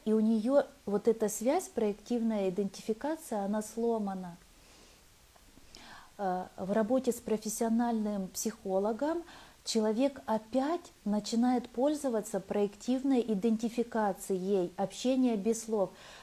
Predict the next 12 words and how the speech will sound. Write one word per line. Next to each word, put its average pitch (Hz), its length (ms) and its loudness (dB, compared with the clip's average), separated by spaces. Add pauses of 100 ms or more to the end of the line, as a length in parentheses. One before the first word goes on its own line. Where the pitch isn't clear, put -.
(140)
То 214 80 2
есть 196 140 -2
у 220 40 2
нас 262 300 2
есть 240 360 0
эта 226 540 0
природная 220 600 2
способность, 214 1080 -4
право 214 540 -2
у 190 80 -4
каждого 208 640 -2
человека 202 800 -2